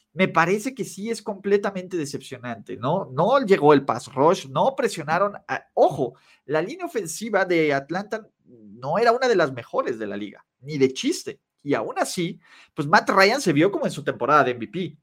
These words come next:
Sinceramente, eh, pues venga, ¿no? Eh, el, el tema es, Matt Ryan lució bien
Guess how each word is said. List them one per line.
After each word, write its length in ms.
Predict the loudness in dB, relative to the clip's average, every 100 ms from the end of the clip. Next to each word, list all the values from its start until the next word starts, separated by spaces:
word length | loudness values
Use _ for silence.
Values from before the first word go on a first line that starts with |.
| _ _
Sinceramente, 1160 | -18 -12 -12 -4 -2 0 -2 -6 2 6 6 6
eh, 680 | 4 4 4 4 2 0 -6 _ _ _ _
pues 360 | -2 -2 -2 -4
venga, 460 | -2 0 -2 -2 -10
¿no? 320 | -6 -2 0
Eh, 220 | 0 0
el, 240 | -4 -6 -6
el 180 | -10 -6
tema 240 | -4 -2
es, 320 | -2 -4 -12 _
Matt 260 | -4 -2 0
Ryan 380 | 4 4 2 -4 -10 _ _ _
lució 440 | 0 0 2 4 4
bien 320 | 2 -4